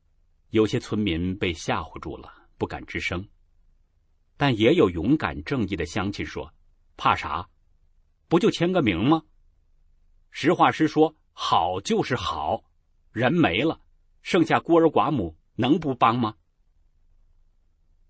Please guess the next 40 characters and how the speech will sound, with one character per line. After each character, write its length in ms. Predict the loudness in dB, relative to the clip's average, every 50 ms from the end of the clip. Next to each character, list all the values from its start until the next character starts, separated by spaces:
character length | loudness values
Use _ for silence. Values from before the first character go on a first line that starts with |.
| _ _ _ _ _ _ _ _ _ _ _ _ _ _ _ _ _ _ _ _ _ _ _ _ _ _
在 120 | 0 0
警 220 | 0 2 0 -2 -2
察 160 | 0 0 0
的 80 | 0 -2
盘 320 | -4 -4 -4 -4 -2 0 2
问 180 | 2 2 2
中， 260 | 0 -4 -10 -12 -12 -14 -18 _ _ _ _ _ _ _ _ _ _ _ _ _
不 160 | 0 0 0
仅 420 | 2 0 -4 -4 -4 -4 -8 -6 -2
问 180 | 2 2 2 2
申 240 | 0 -2 -4 -4 -6
诉 180 | -6 -8 -10
信 220 | -8 -6 -6 -6 -6
的 100 | -6 -8
事， 280 | -10 -10 -10 -10 -12 -16 _ _ _ _ _ _ _ _ _ _ _
还 220 | _ -2 0 2 2
对 100 | 2 0
池 220 | 0 -2 -4 -2
丽 140 | 0 0 0
华 260 | -2 -2 -6 -4 -4
的 80 | -4 -4
情 260 | -4 -6 -10 -10 -8
况 240 | -6 -4 -4 -4 -6 -10 _ _ _
问 180 | -2 0 0 0
得 80 | -2
很 220 | -6 -10 -12 -14 -14
细。 320 | -14 -12 -12 -12 -12 -14 _ _ _ _ _ _ _ _ _ _ _ _ _ _ _ _
警 200 | -2 0 0 0
察 180 | 2 2 2 4
们 140 | 4 4 4
问 120 | 4 2
了 200 | 2 2 2 0
池 180 | -2 -2 -4 -2
丽 120 | -2 -2
华 200 | -2 -4 -6 -6
的 140 | -4 -4 -4
住 280 | -4 -2 -4 -4 -2 -4
址、 240 | -6 -8 -12 -12 -10
电 240 | -6 -6 -4 -4 -6
话， 300 | -6 -4 -4 -4 -4